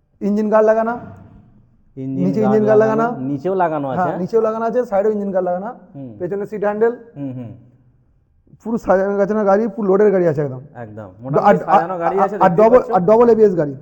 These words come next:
Speaker 2: ডাবল এবিএস টা
Speaker 1: হ্যাঁ,
Speaker 2: কিন্তু
Speaker 1: ডাবল
Speaker 2: তোমরা
Speaker 1: এবিএস
Speaker 2: পেয়ে
Speaker 1: গাড়ি।
Speaker 2: যাবে। ঠিক আছে, এই হচ্ছে গাড়ির
Speaker 1: তেইশে,
Speaker 2: ফাইনাল ডিটেলস।
Speaker 1: তেইশের গাড়ি আমি স্টার্ট করে দেখিয়ে দিচ্ছি একবার।
Speaker 2: হুম।
Speaker 1: আপনাদের।
Speaker 2: বাহ, বাহ।
Speaker 1: এক সেলফি স্টার্ট।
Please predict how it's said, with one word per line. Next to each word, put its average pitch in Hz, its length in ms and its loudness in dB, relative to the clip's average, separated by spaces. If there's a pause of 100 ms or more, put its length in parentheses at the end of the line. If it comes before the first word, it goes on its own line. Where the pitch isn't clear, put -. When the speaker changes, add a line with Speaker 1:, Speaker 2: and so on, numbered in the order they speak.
(340)
Speaker 2:
ডাবল 175 420 -4
এবিএস 170 300 -4
টা 170 60 -4
Speaker 1:
হ্যাঁ, 175 120 -6
Speaker 2:
কিন্তু 165 420 -14 (100)
Speaker 1:
ডাবল 196 140 -6
Speaker 2:
তোমরা 208 160 2
Speaker 1:
এবিএস 196 160 2
Speaker 2:
পেয়ে 156 120 -4
Speaker 1:
গাড়ি। 143 120 -4
Speaker 2:
যাবে। 135 200 -14 (240)
ঠিক 147 140 -20
আছে, 170 240 -14
এই 139 140 -14
হচ্ছে 147 260 -14
গাড়ির 131 320 -10 (360)
Speaker 1:
তেইশে, 208 240 2
Speaker 2:
ফাইনাল 151 240 -4
ডিটেলস। 117 340 -14
Speaker 1:
তেইশের 220 380 2
গাড়ি 226 160 0
আমি 226 160 -2
স্টার্ট 190 180 -8
করে 214 120 0
দেখিয়ে 214 240 -2
দিচ্ছি 220 180 -8
একবার। 220 220 0
Speaker 2:
হুম। 135 380 -12 (500)
Speaker 1:
আপনাদের। 180 240 -8 (4000)
Speaker 2:
বাহ, - 100 4
বাহ। - 1200 8
Speaker 1:
এক 240 120 4
সেলফি 269 220 4
স্টার্ট। 220 320 2